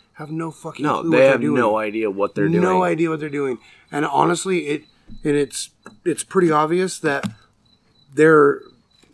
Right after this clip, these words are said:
Speaker 1: you know, they're teaching these people how to run social media instead of hiring people
Speaker 2: That
Speaker 1: to
Speaker 2: do
Speaker 1: run their
Speaker 2: Right.
Speaker 1: social media.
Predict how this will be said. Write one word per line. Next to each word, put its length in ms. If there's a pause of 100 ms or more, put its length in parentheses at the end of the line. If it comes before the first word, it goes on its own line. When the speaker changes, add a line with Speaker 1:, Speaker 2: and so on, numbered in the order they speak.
Speaker 1:
you 120
know, 220 (280)
they're 200 (220)
teaching 480
these 180
people 380
how 260
to 240
run 240
social 320
media 420 (300)
instead 320
of 180
hiring 640
people 540 (260)
Speaker 2:
That 200
Speaker 1:
to 100
Speaker 2:
do 240
Speaker 1:
run 460
their 120
Speaker 2:
Right. 280
Speaker 1:
social 140
media. 320